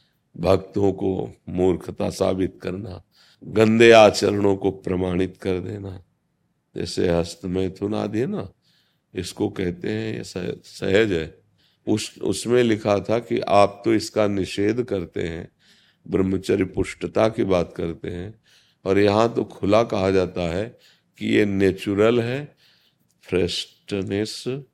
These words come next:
फ्रस्ट्रेशन क्या,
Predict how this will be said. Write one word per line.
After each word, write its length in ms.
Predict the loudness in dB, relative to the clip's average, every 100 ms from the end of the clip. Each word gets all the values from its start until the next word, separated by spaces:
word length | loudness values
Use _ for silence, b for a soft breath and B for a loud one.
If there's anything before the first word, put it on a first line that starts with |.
| _ _ _ _ _ _ -20 -20 -20 -20 -20 0
फ्रस्ट्रेशन 1080 | 0 0 -6 0 4 4 2 -2 -2 -4 -10 -8
क्या, 360 | -6 -6 -8